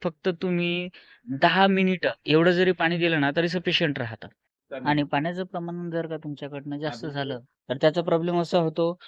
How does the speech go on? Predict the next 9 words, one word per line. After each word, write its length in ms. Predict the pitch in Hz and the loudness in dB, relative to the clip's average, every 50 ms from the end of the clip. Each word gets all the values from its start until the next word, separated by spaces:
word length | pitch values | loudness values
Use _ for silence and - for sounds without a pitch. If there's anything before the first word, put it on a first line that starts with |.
| - _ - | -20 _ 0
का 100 | - 147 | 2 4
रोप 220 | 147 156 160 151 _ - | 6 4 4 2 _ 0
पिवळं 200 | 156 156 151 143 | 0 2 2 2
पडतं, 480 | 156 147 131 131 - 135 123 123 123 131 _ _ _ - | 0 0 -2 -2 -2 -2 -2 -2 -4 -8 _ _ _ -4
डंपिंग 380 | - 143 143 143 139 165 156 151 | 2 4 6 6 6 6 6 6
होतं, 380 | 143 143 139 139 127 123 127 127 - _ - | 6 4 2 0 -2 -2 -2 -6 -10 _ 0
मुळ्या 240 | 143 143 143 143 139 | 2 4 6 6 6
जळायला 300 | 135 139 135 135 135 131 | 6 4 4 4 4 2
लागतात. 400 | 131 123 - - 123 120 117 | 0 -2 -4 -6 -6 -6 -6